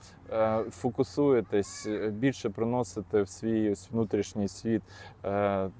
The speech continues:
того, що ви щось контролюєте, то у вас буде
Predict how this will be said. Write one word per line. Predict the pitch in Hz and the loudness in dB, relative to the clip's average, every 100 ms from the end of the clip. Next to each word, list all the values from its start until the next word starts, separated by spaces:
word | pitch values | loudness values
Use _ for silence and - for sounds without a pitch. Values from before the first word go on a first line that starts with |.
| 110 98 - | -16 -6 4
того, | 123 107 98 | 4 6 2
що | - 110 | 0 0
ви | 101 117 110 | 2 4 2
щось | 101 - 104 - | 2 -2 -2 -2
контролюєте, | 101 95 104 101 147 185 147 101 - - - - | -4 0 2 4 4 4 2 -4 -4 -10 -10 0
то | 104 | 4
у | |
вас | 117 151 120 | 8 6 6
буде | 110 131 120 | 0 2 4